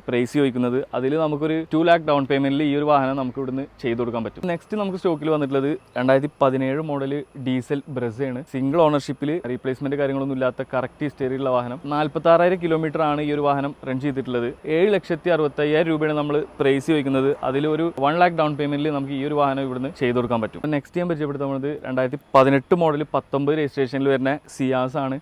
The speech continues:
ഹൈബ്രിഡ് ആണ്. Alfa ആണ് ഓപ്ഷൻ വരുന്നത്. ഏറ്റവും ഫുൾ ഓപ്ഷൻ ആണ്. വൺ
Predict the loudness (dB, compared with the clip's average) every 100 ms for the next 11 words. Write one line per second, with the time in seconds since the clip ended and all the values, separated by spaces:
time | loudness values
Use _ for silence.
0 | -6 -2 -2 -4 -2 0 0 -2 -4 -4
1 | -4 -4 -2 0 -2 -4 -6 -4 -6 -6
2 | -6 -4 -2 -4 -6 -6 -4 -6